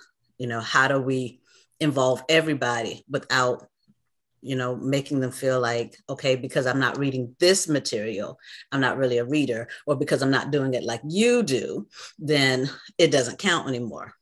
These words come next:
you know? And I'm like, if we're, if our goal <laughs> is to, you know, get them reading, then we want to provide a variety of things for them to have access to and give them the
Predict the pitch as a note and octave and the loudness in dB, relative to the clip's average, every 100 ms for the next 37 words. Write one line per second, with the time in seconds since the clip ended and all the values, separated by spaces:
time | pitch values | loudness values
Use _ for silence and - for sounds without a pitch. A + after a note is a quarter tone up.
0 | _ _ _ _ C3+ B2+ A#2 A2+ B2+ C3 | _ _ _ _ -8 -6 -4 -4 -4 -4
1 | B2+ A#2+ - - _ _ _ _ - - | -2 -2 -4 -20 _ _ _ _ -20 -16
2 | - - _ - C#3 C#3 D3+ C#3+ D#3 - | -16 -18 _ -2 -2 -2 -10 0 2 2
3 | - B2 C3 C#3+ A3+ C#4 A3+ F3+ G3 G#3 | -4 -2 0 2 6 8 8 6 4 0
4 | - _ G3+ - - - - - D3+ C#3+ | -16 _ -14 -12 -16 -16 -14 -2 0 0
5 | - D#3 D3 - - - _ _ - C3+ | -4 -4 -6 -14 -16 -20 _ _ -8 -4
6 | B2+ C3 C3+ - E3+ F3+ B3 G3+ E3 D3 | -4 0 -2 2 2 4 4 4 2 0
7 | C#3 C#3+ D3+ D#3+ - - D3+ D3 E3+ E3 | 0 0 0 0 -2 -4 -2 2 4 4
8 | D#3+ D3 C3 C3 B2+ C#3+ D3 D3 D3 C#3 | 2 -2 -8 -2 2 2 4 0 -2 -4
9 | C3+ C3+ - - - C3+ B2+ A#2+ B2 B2 | -2 -2 -6 -14 -8 -2 0 0 -2 -2
10 | - D3+ - - A#2 - - G2+ A#2 - | 2 0 2 -4 -4 -6 -6 -8 -10 -18
11 | - - - C3+ B2+ A#2+ A#2 - D#3+ D3+ | -20 -20 -4 0 0 -2 -6 4 4 4
12 | C#3+ C#3+ C3+ C3 | 0 2 0 -2